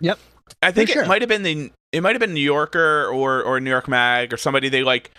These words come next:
Speaker 2: went to four different movies with a professional projectionist,
Speaker 1: Mm-hmm.
Speaker 2: and he just rattled off all the issues that was, like, happening in real time.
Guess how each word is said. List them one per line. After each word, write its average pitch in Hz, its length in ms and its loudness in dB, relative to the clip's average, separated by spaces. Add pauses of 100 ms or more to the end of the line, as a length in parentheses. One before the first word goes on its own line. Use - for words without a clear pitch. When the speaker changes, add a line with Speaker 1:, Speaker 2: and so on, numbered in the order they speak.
(440)
Speaker 2:
went 123 540 0
to 156 100 -4
four 135 360 0
different 135 340 -2
movies 123 400 -4
with 117 180 0
a 131 60 -2
professional 120 520 -2
projectionist, 139 920 -4 (120)
Speaker 1:
Mm-hmm. 135 240 -6
Speaker 2:
and 147 120 4
he 143 80 2
just 139 200 -4
rattled 135 400 2
off 131 300 2
all 123 240 2
the 123 180 -4
issues 123 380 -2
that 113 100 -2
was, 120 120 -4
like, 127 100 -2
happening 123 460 0
in 117 160 -4
real 113 260 0
time. 110 560 -2